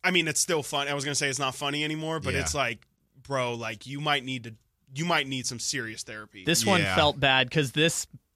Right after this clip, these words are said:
Speaker 3: might have been his last start at Dodger Stadium in the playoffs,
Speaker 2: Mm.
Speaker 3: and that
Speaker 1: It's just
Speaker 3: going out that
Speaker 1: bad,
Speaker 3: way is
Speaker 1: man.
Speaker 3: tough.
Speaker 1: Like,
Speaker 2: He went out sad.
Speaker 1: Well, and, like, this is who he is. Like, this, it's gotten to the point where, like, again, casuals, myself,
Speaker 2: Mm-hmm.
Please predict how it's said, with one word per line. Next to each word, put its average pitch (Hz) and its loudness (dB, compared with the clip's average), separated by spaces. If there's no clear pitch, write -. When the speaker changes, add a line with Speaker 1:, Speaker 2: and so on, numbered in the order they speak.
Speaker 3:
might 143 4
have 139 2
been 139 6
his 127 2
last 123 2
start 131 4
at 120 2
Dodger 123 4
Stadium 123 4
in 123 2
the 113 0
playoffs, 117 4
Speaker 2:
Mm. 98 -2
Speaker 3:
and 113 4
that 127 4
Speaker 1:
It's - 4
just - 0
Speaker 3:
going 143 4
out 113 4
that 110 4
Speaker 1:
bad, 104 -6
Speaker 3:
way 69 -6
is 98 -10
Speaker 1:
man. - -4
Speaker 3:
tough. 101 -2
Speaker 1:
Like, 131 -2
Speaker 2:
He 107 -2
went 98 -2
out 87 -4
sad. 82 -4
Speaker 1:
Well, 226 4
and, 214 2
like, 175 2
this 185 4
is 190 2
who 170 0
he 127 0
is. 160 0
Like, 139 0
this, 165 0
it's 202 4
gotten 208 2
to 190 0
the 175 0
point 170 -2
where, 143 0
like, 117 0
again, 131 -6
casuals, 120 -2
myself, 113 -2
Speaker 2:
Mm-hmm. 107 -4